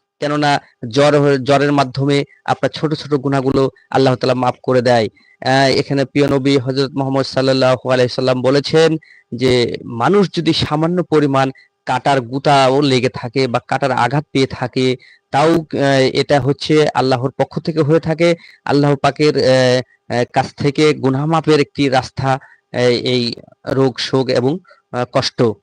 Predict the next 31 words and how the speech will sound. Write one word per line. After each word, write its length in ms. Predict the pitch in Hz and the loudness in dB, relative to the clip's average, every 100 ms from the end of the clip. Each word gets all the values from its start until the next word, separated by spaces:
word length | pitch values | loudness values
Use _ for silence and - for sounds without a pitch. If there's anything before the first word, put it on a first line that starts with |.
| _ _ _ - | _ _ _ -8
হুম, 300 | 170 143 123 | -4 -4 -2
যে 300 | 135 143 143 | 2 2 2
আপনি, 480 | 135 147 143 135 120 | -2 -2 -2 0 -2
আহ, 300 | - 131 123 | -2 0 0
ব্যাধিগুলো 640 | 113 139 135 147 151 151 | 2 0 0 -2 2 0
পেয়ে 240 | - 139 | 2 0
থাকেন, 400 | 135 139 143 151 | 0 -4 -2 -2
এগুলা 340 | - 135 139 139 | -2 -4 -2 -2
হচ্ছে 400 | 139 - 170 170 | -2 -2 0 0
গুনাহ 340 | 120 131 151 | 0 0 0
মাফের 300 | 156 147 147 | 0 0 0
একটি 360 | 127 - 175 262 _ _ - | -2 -2 0 0 _ _ -2
তরিকা। 400 | 143 135 123 117 | 0 2 2 2
এখান 320 | 117 - 143 | 0 -2 -4
থেকে 340 | 139 151 151 143 | -4 0 2 2
আপনি, 360 | 135 147 147 - - - | 0 -2 -4 -6 -20 -10
আহ, 80 | 127 | -6
যদি 220 | 127 139 | -4 -2
একটু 160 | 139 139 | 0 0
আঘাত 240 | 123 147 - | 2 -2 0
পান 200 | 147 139 | 0 2
বা 120 | 127 | 0
জ্বরে 360 | 113 123 131 135 | 2 2 2 0
ভোগেন, 440 | 120 143 156 156 _ _ 117 | 0 0 0 0 _ _ -6
জ্বর 240 | 127 147 | 0 0
কিন্তু 300 | 151 156 156 | 0 -4 0
আমাদের 380 | 151 147 143 139 | 0 0 0 -2
জন্য 260 | 135 151 160 | -2 -2 -2
একটি 220 | - 160 | -2 -4
সাধারণ 560 | - - 127 139 160 254 _ _ _ _ _ _ | -6 -4 -2 2 0 0 _ _ _ _ _ _
রোগ, 440 | 127 127 143 139 | -8 -2 0 -2